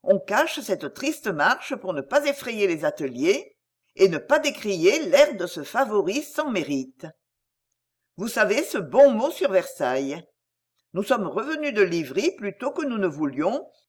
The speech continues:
à cause d'une fièvre qui prit fortement à l'une des mesdemoiselles de Grignan. Nous nous raccoutumons à la bonne ville insensiblement.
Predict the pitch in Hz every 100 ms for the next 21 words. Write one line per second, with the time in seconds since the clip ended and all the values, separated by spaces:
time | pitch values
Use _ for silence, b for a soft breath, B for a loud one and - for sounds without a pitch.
0 | _ 220 - 285 302 226 190 151 - 208
1 | 269 277 285 233 - 175 - 311 311 190
2 | 151 175 277 B B - 196 165 269 320
3 | 220 165 165 247 196 165 202 311 226 180
4 | 175 135 123 131 160 _ _ _ _ _
5 | _ _ _ 202 214 - 302 - 311 -
6 | 196 180 294 311 185 147 277 277 160 147
7 | 262 320 208 - 254 277 349 262 170 135
8 | 127 160